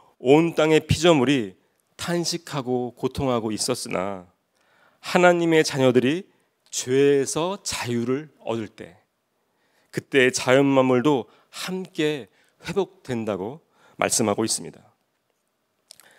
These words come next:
자연을 낭비하고 함부로 훼손하는 행동도 하나님을 떠난 인간의 죄로부터 온 것입니다. 그러므로 우리가 죄에서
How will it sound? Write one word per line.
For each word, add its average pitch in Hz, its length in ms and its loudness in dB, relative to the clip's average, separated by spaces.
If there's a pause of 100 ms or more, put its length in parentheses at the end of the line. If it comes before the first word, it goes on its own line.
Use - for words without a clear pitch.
(120)
자연을 135 480 4
낭비하고 123 840 2 (440)
함부로 165 720 0 (320)
훼손하는 185 500 -2
행동도 131 720 -4 (560)
하나님을 190 540 4
떠난 139 400 2
인간의 135 720 0 (260)
죄로부터 127 580 2
온 110 140 -10
것입니다. 107 400 -12 (1120)
그러므로 123 640 2 (280)
우리가 131 300 4
죄에서 135 800 0